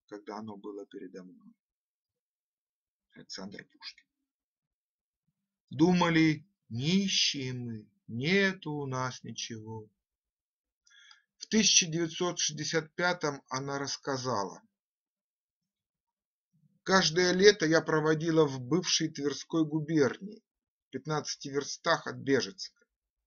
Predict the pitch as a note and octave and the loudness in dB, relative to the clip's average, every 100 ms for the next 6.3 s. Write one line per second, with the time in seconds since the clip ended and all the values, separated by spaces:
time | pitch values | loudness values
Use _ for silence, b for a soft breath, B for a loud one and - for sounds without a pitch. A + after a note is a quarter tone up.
0 | _ - D#3+ F3 E3+ D#3 E3+ E3 F3 C3+ | _ -10 -8 -6 -4 -2 -2 -2 -4 -4
1 | - G#2+ G2+ G2+ G#2 - - - - - | -4 -6 -8 -10 -14 -16 -16 -12 -12 -4
2 | C3+ - A#2+ A#2+ A#2+ B2 A#2 A#2 A2+ A#2 | -4 -2 -8 -6 -4 -6 -6 -10 -8 -8
3 | A#2 A#2+ A2 A2+ A2+ A#2 A2 A#2+ A#2 A2+ | -6 -4 -4 -6 -6 -8 -6 -8 -6 -10
4 | - A2+ A2+ - A2 - B2 - A#2+ D#3+ | -10 -8 -8 -10 -14 -14 -16 -8 -4 -2
5 | F3+ C#3 C#3 D3 C3+ - - G2+ - D#3 | -2 -2 -4 -6 -10 -14 -14 -14 -12 -8
6 | D3+ C3 | -8 -8